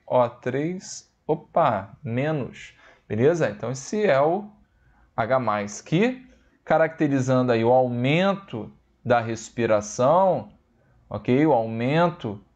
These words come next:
né, da demanda energética, ó, a gente libera também mais C O dois, tá começando a correr. E aí você produz mais ácido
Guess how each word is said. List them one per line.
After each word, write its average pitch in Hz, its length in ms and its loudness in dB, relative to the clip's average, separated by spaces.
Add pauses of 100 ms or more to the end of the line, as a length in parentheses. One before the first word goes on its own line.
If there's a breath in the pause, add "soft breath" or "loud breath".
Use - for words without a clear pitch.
(140)
né, 117 220 2
da 113 120 2
demanda 120 680 2
energética, 127 840 0
ó, 107 100 0
a - 640 -18
gente 104 160 -8
libera 123 400 2
também 143 280 0
mais 131 220 2
C 196 120 -2
O 226 80 2
dois, 202 300 2
tá 110 160 -8
começando 139 720 0
a 180 60 4
correr. 170 540 2 (380 loud breath)
E 123 100 4
aí 127 240 4
você 180 380 2
produz 143 840 2
mais 135 520 0
ácido 131 720 0